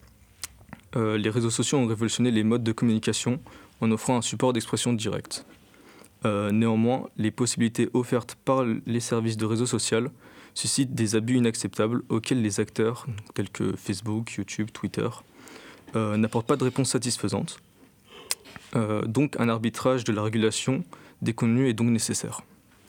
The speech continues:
Euh, pour arbitrer la régulation des contenus, il est souhaitable d'adopter une politique du numérique efficace pour lutter contre les auteurs des abus et une logique de responsabilisation des réseaux sociaux qui doit s'inscrire dans un cadre européen. En France,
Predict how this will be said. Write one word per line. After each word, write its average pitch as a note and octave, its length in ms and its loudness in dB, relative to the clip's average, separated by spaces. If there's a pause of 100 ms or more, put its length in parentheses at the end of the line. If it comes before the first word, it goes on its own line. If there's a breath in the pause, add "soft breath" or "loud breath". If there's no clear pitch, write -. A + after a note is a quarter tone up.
(640 loud breath)
Euh, A2 280 0
pour A2 200 0
arbitrer B2+ 320 2
la B2 120 2
régulation A#2 420 2
des A2+ 120 2
contenus, A#2 500 2
il A2+ 120 2
est G#2+ 40 0
souhaitable A#2 440 0
d'adopter A#2+ 520 0
une A2+ 220 0
politique A#2 440 -2
du A2 100 -2
numérique A2+ 460 2
efficace A2+ 600 -2 (440 loud breath)
pour A#2 120 0
lutter A2+ 220 0
contre A#2+ 280 0
les G#2+ 200 0
auteurs B2 220 2
des A2 200 0
abus G#2+ 340 -2 (220)
et A#2 80 4
une A#2 100 4
logique A#2 320 0
de A2 80 0
responsabilisation A2+ 920 0
des A2 160 2
réseaux B2 180 2
sociaux A2 420 0 (360 loud breath)
qui - 80 -4
doit A2+ 100 2
s'inscrire B2 400 0
dans A2+ 160 0
un G#2+ 60 0
cadre B2 360 -2
européen. A#2 380 0 (1700 loud breath)
En A#2 120 2
France, - 440 0